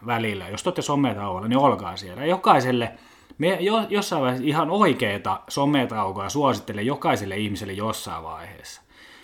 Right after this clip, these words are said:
Varsinkin eräälle TikTok-tähdelle, kenellä on satakuusitoistatuhatta TikTok-seuraajaa, Laura Kiuru. Niin hän voisi pitää jossain, okei, ne tekee elantoa. Eihän siis käytännössä niiden vika ole. Mut jos se jumalauta ala tekemään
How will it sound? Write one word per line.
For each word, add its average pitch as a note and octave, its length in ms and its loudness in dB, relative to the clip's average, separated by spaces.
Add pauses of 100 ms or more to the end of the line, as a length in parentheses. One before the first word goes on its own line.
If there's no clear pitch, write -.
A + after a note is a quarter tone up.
(120)
Varsinkin F3 440 2
eräälle B2+ 460 2 (220)
TikTok-tähdelle, B2 840 0
kenellä G#2+ 220 -4
on A2+ 40 -6
satakuusitoistatuhatta B2+ 960 -4
TikTok-seuraajaa, A2 920 -2
Laura D#3+ 300 2
Kiuru. G2 500 -4 (680)
Niin B2+ 100 -2
hän G#3+ 180 4
voisi C3 180 2
pitää A2 260 -4
jossain, A#2+ 300 -2
okei, E3+ 260 0
ne B2 120 -2
tekee E3+ 280 2
elantoa. A#2 420 2 (240)
Eihän E3 100 -2
siis - 440 -6
käytännössä F#3 400 0
niiden C#3+ 220 -2
vika C#3 380 0
ole. D#2 180 -10 (460)
Mut C3+ 100 0
jos G3+ 120 2
se C#4 60 4
jumalauta F3 600 8
ala C#3 140 4
tekemään C3 680 -2